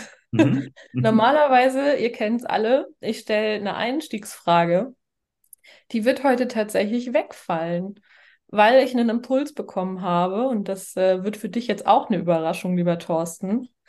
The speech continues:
Speaker 1: Mhm.
Speaker 2: Lieber Thorsten, äh, mein Gefühl ist, du wirst uns gleich eine Botschaft teilen, die du empfangen hast.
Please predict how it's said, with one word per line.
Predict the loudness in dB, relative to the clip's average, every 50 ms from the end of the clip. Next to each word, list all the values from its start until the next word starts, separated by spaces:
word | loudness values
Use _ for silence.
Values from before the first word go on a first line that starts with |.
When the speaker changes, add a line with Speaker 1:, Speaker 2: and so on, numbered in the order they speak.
| -20 -18 -18 -14 -10 -8
Speaker 1:
Mhm. | -8 -8 -10 -14 _ _ _ _ _ _ _ _ _ _ _ _ _ _ _ _ _ -2
Speaker 2:
Lieber | 0 4 6 6 6 4
Thorsten, | 4 2 4 4 6 4 2 -2 -6 -6 -4 -2 0 0 0
äh, | -2 0 0 2 4 4 4 2 0 -2 -6 -10 _ _
mein | -2 0 2 2 2
Gefühl | 2 0 -2 -2 0 2 2 2
ist, | 0 0 -2 -2 -4 -6 -8 -10 -12 -14 -18 _ _ _ _ -20 -20 _ _ _
du | -6 -4 -2 2
wirst | 2 2 2 2 -2 -6 -4
uns | 0 0 0 0 0 -4 -6
gleich | -2 0 2 4 4 4 4 2 0 -2 -4 -8 -14 -20 -20 _ _ _ _ _ _
eine | -4 -2 0 0 0
Botschaft | -2 -6 -6 _ 2 4 4 4 4 0 -2 0 0 0 0 -2 -8 -16
teilen, | -8 -4 -2 -2 0 0 -2 -2 -2 -4 -4 -6 _ _ _ _ _ _ _ _ _ -10
die | -8 -8 -8 -4
du | -2 0 2 4
empfangen | 4 4 2 2 2 2 2 2 2 0 2
hast. | 2 2 0 0 -4 -12 -18 -20